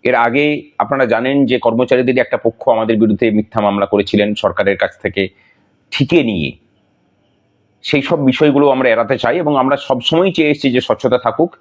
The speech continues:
বিগত আড়াই বছরের আন্দোলনে আমরা প্রায় চারবার অডিট করিয়ে তার হিসেব দিয়েছি। ডিএ মামলার জন্য পৃথকভাবে হিসেব দেওয়া হবে। আপনারা সহযোগিতার হাত বাড়িয়ে দিন।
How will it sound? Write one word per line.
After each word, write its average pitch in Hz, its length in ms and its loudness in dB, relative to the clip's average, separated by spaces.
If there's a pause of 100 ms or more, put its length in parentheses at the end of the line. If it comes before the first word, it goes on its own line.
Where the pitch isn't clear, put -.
(280)
বিগত 113 340 2 (520)
আড়াই 120 220 2
বছরের 135 380 2
আন্দোলনে 123 380 0
আমরা 131 140 0
প্রায় 127 180 2
চারবার 123 540 2
অডিট 120 340 0
করিয়ে 127 260 2
তার 107 160 -2
হিসেব 98 300 -2
দিয়েছি। 82 340 -2 (1200)
ডিএ 110 140 2
মামলার 123 340 0
জন্য 127 260 2
পৃথকভাবে 107 440 -2
হিসেব 90 280 -2
দেওয়া 71 200 2
হবে। - 200 -4 (1300)
আপনারা 120 260 -2
সহযোগিতার 117 520 0
হাত 107 140 -2
বাড়িয়ে 107 300 0
দিন। 139 220 -2